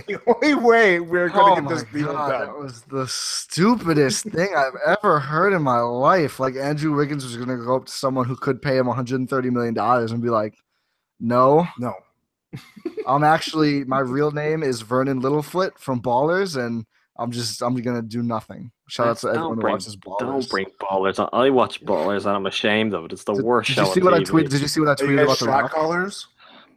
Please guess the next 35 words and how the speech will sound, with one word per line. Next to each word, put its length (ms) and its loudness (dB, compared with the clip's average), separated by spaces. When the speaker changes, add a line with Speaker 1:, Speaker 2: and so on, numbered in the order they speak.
Speaker 3:
I 80 -4
didn't 200 0
see 120 0
what 120 2
you 60 -12
tweeted, 460 0
but 260 -4
it 380 -10
was 140 -2
about 300 0
Ballers. 440 2
It's 80 -14
gotta 220 -6
be 100 -12
bad. 380 -4
Ballers 260 -2
Speaker 2:
said 220 4
Speaker 3:
is 140 -2
so 220 -14
bad, 200 2
everyone. 500 0
Uh, 120 0
we 180 4
all 180 4
need 200 4
to 80 -4
stop 280 0
watching 360 0
it. 100 -12
I 40 4
Speaker 2:
Dwayne 220 6
Speaker 3:
watch 100 2
it 40 2
too. 80 -2
Speaker 2:
Johnson's, 340 -2